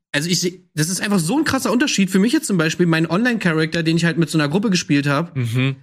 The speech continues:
Speaker 1: äh, wo ich halt zwanzig Level so in dieser Gruppe gespielt hab, was ich da für Loot hab, im Gegensatz zu, zu, zu nem, äh, zu nem anderen Charakter, wo ich halt allein unterwegs bin. Das ist einfach,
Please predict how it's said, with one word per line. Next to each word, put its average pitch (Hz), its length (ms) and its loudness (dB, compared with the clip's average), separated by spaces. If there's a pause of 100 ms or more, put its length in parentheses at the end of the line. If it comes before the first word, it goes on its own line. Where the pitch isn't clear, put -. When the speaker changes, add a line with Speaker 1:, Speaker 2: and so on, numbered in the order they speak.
(140)
Speaker 1:
äh, 160 180 0
wo 160 160 4
ich 180 120 0
halt 170 180 0
zwanzig 170 340 -2
Level 175 240 2
so 170 120 2
in 165 60 2
dieser 160 200 2
Gruppe 185 240 0
gespielt 151 320 2
hab, 151 120 0
was 151 140 -2
ich 170 80 -4
da 156 140 -2
für 156 100 0
Loot 165 220 2
hab, 160 120 0
im 147 120 2
Gegensatz 156 500 0
zu, 151 240 2
zu, 147 320 0
zu 151 160 -4
nem, 139 320 2
äh, 127 520 0 (200)
zu 160 120 -2
nem 143 100 2
anderen 165 220 0
Charakter, 147 440 -2
wo 135 80 2
ich - 100 -2
halt 127 120 -4
allein 123 240 -2
unterwegs 139 320 -2
bin. 110 220 -6 (360)
Das 120 120 -4
ist - 100 -10
einfach, 120 360 -6